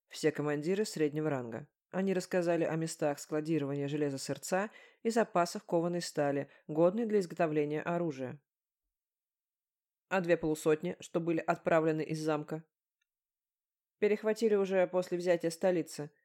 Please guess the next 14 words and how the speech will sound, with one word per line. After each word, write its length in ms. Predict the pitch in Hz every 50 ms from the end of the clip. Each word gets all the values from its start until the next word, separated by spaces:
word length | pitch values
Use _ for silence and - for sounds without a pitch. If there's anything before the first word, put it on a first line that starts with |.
| _ _ _
Разведка 540 | 160 160 156 160 160 185 214 180 - - 147
вырубила 400 | 143 151 139 147 139 147 147 147
их 120 | 147 143
подчистую. 640 | - - - - 185 180 - - 147 123 120 135 - _ _ _ _ _ _ _ -
Лагеря 440 | 151 156 160 160 160 175 175 165
под 160 | 160 - 156 -
Хуолом 380 | - - 156 151 151 156 165
мы 120 | 170 180 180
тоже 340 | - - 214 160 139 143
заняли, 440 | 139 143 139 135 135 131 127 131 - - _ _ _ _ _
и 100 | - 196
там 260 | 165 - 185 170 165
хватает 480 | 175 - 202 208 202 - 160 143 143 139
запасов. 480 | 147 160 160 - 135 113 - - -